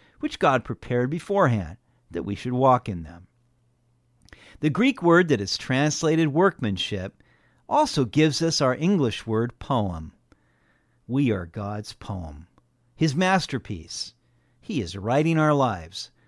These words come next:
Like a good novel, we can't know how it ends until we get there. All we know is that he is a good author.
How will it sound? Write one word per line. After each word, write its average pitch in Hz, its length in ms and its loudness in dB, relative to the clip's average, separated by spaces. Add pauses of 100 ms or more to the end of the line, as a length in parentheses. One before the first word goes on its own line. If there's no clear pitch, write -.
(200)
Like 302 200 2
a 160 40 0
good 147 240 2
novel, 139 540 2
we 127 140 -4
can't 220 500 -2
know 156 340 4
how 180 300 0
it 139 100 4
ends 156 400 2 (400)
until 104 360 -8
we 131 120 4
get 170 340 2
there. - 340 -6 (800)
All 104 200 -4
we 208 140 4
know 180 300 8
is 143 140 6
that 147 240 4
he 120 200 -2
is 127 100 0
a 151 60 2
good 107 520 0
author. 98 600 -6